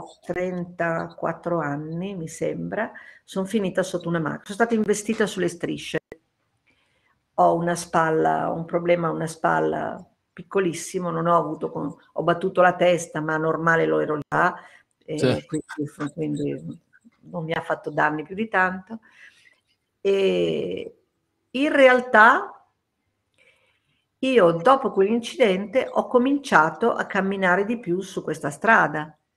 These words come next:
Speaker 2: Sì.
Speaker 1: Cioè, quindi noi non ci rendiamo conto che tutto quello che succede ha una finalità.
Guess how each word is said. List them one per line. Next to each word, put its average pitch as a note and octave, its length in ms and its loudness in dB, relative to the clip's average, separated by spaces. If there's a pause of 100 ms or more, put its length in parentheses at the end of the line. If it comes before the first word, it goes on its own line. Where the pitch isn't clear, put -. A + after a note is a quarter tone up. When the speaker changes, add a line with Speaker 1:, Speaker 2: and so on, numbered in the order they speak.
(140)
Speaker 2:
Sì. G2 220 -8 (680)
Speaker 1:
Cioè, E3+ 340 -6
quindi F#3 580 -6 (600)
noi G#3+ 260 -2
non F#3+ 160 -2
ci G3 140 -8
rendiamo G3+ 440 0
conto E3+ 480 -2
che E3 160 -8
tutto G#3 320 -2
quello F#3+ 260 2
che F#3+ 80 -6
succede F3+ 560 0
ha E3+ 100 4
una F3 180 -2
finalità. E3 840 -4